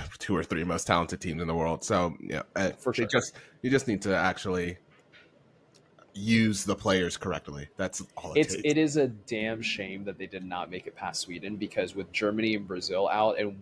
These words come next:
Speaker 2: one of Spain and Netherlands going out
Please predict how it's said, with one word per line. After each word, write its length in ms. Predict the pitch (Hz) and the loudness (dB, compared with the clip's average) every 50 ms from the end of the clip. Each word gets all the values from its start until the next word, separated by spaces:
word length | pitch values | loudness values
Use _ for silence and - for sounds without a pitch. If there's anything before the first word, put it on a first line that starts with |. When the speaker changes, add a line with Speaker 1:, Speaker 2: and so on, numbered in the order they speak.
| 101 | -6
Speaker 2:
one 220 | 104 98 117 120 120 | -2 0 2 2 2
of 120 | 110 - | 2 0
Spain 520 | - - - - 104 98 101 104 107 101 - - | 0 -2 -2 0 -2 -2 0 -2 -2 -4 -6 -8
and 260 | 101 98 98 98 92 | -8 -8 -8 -10 -8
Netherlands 680 | 90 90 92 101 104 107 117 113 117 127 131 - - - _ _ _ _ - 123 | -8 -6 -4 -2 -2 -2 -2 -2 -4 -6 -8 -8 -10 -12 _ _ _ _ -8 0
going 320 | 127 127 120 120 120 123 | 4 4 4 4 4 2
out 320 | 123 123 127 135 135 - | 2 4 6 6 4 4